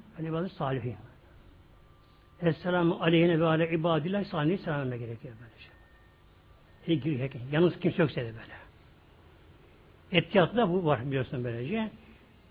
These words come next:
"Esselamu aleyna", selam bize. Bana değil bak. Aleyhi değil. Selam bize diyor böyle. "Ve ale ibadü salihin." Bütün Allah'ın salih kulları olsun. Allah'ın bütün salih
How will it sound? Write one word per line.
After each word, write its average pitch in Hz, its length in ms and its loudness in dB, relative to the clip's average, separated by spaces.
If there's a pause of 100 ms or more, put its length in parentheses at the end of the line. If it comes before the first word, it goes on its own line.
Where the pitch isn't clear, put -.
(120)
"Esselamu 196 500 2
aleyna", 214 420 8
selam 196 380 2
bize. 165 260 4 (1200)
Bana 170 220 4
değil 190 120 6
bak. 123 120 0 (280)
Aleyhi 180 340 8
değil. 131 160 6 (260)
Selam 180 260 2
bize 143 260 2
diyor 117 180 -6
böyle. - 240 -20 (2250)
"Ve 196 100 2
ale 220 240 4
ibadü 202 320 2
salihin." 185 320 0
Bütün 254 380 6
Allah'ın 208 380 2
salih 190 340 0
kulları 180 180 2
olsun. 135 320 0 (1900)
Allah'ın 202 300 0
bütün 214 180 0
salih 190 340 -2